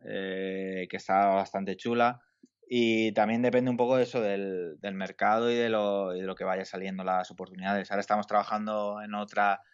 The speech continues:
relacionada con el cine, aunque todavía no, no ha salido. Y, y bueno, depende un poco. Hace-, eh, mezclamos producciones propias con, con otras empresas.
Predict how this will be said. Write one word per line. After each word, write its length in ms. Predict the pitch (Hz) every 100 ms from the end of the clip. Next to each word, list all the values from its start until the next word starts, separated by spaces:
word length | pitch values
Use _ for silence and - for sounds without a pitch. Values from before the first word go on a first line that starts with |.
| _ _ _
relacionada 480 | 110 110 - 107 107
con 140 | 104
el 100 | 104
cine, 360 | 101 127 131 120
aunque 200 | 113 107
todavía 380 | 101 101 104 104
no, 420 | 107 104 104 104
no 80 | 107
ha 60 |
salido. 540 | 104 104 113 123 127 135 _ _ _ _ _ _ _ _
Y, 960 | 117 110 104 101 98 95 95 92 90 -
y 40 |
bueno, 260 | 104 107 104
depende 300 | 95 104 110
un 100 | 107
poco. 240 | 107 101
Hace-, 380 | 95 95 - 120 -
eh, 420 | 110 107 107 104
mezclamos 600 | 104 104 104 120 117 117
producciones 400 | - 113 127 127 123
propias 540 | 135 135 143 139 143
con, 400 | - 104 104 98
con 160 | 92 98
otras 400 | 98 95 - -
empresas. 460 | 87 92 90 85